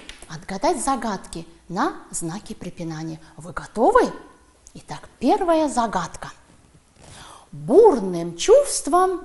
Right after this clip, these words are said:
нет конца. Пылкий нрав у молодца.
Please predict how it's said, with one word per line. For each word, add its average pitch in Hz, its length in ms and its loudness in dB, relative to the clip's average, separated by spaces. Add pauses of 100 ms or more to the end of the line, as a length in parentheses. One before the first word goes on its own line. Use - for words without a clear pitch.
(120)
нет 208 600 -2
конца. - 500 -10 (1300)
Пылкий 202 560 0
нрав 208 600 0 (500)
у 151 100 -12
молодца. 359 680 0